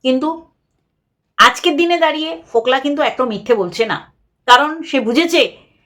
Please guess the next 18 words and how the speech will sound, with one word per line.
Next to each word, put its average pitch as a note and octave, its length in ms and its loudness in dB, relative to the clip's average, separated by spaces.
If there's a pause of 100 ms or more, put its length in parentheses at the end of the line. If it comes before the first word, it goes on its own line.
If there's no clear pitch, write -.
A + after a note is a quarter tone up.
(540)
মানে F3 440 -6
ছেটে C4 520 -2 (140)
ফেলে G3+ 300 0
দেওয়ার C#4 260 0
পর B3 280 2
বুঝেছে, E3 360 -4
আগে F#3+ 240 0
বুঝলে A#3 320 -4
নিশ্চয়ই A#3 560 -4 (420)
<laughs> - 420 -18
অনেক G3 200 -6
কিছুই F#3+ 200 -2
হতো। E3+ 200 -6 (140)
দেখে, A#3 280 -2 (760)
এই C#4+ 120 0
যে D4+ 80 -4
যারা C#4 280 2
বলছে C#4+ 560 -2